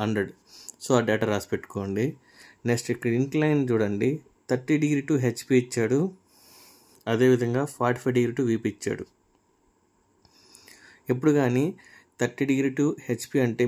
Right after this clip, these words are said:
మీరు వీపీలో రాసే, డ్రా చేసేయండి. అదేవిధంగా ఫార్టీ ఫైవ్ degree to వీపీ ఇస్తే హెచ్పీలో డ్రా చేసేయండి. అంటే రివర్స్ ప్లేన్లో డ్రా చేయాలి. ఎందుకు డ్రా చేయాలంటే మనం, ఆ, ఈ డయాగ్రామ్ చూసారంటే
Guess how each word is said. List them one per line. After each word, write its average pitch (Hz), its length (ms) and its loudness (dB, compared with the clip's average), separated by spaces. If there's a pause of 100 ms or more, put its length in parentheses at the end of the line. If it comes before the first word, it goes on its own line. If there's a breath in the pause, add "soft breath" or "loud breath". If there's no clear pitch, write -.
మీరు 113 200 4 (440)
వీపీలో 123 300 2 (100)
రాసే, 104 240 -2 (280)
డ్రా 107 120 2 (100)
చేసేయండి. 104 560 -2 (380)
అదేవిధంగా 117 480 2 (140)
ఫార్టీ 120 280 -2
ఫైవ్ 135 160 0
degree 127 300 4
to 143 60 4 (400)
వీపీ 127 320 0
ఇస్తే - 280 -2 (460)
హెచ్పీలో 123 380 2
డ్రా 104 200 0
చేసేయండి. - 420 -6 (120)
అంటే 117 240 -2
రివర్స్ 135 280 2
ప్లేన్లో 120 340 0
డ్రా 104 100 0 (160)
చేయాలి. 98 340 -6 (680 soft breath)
ఎందుకు 139 220 2
డ్రా 127 100 4 (120)
చేయాలంటే 113 460 0 (100)
మనం, 113 200 0 (800 loud breath)
ఆ, - 20 -2 (1300 loud breath)
ఈ - 20 6 (100)
డయాగ్రామ్ 131 400 2
చూసారంటే 110 580 -2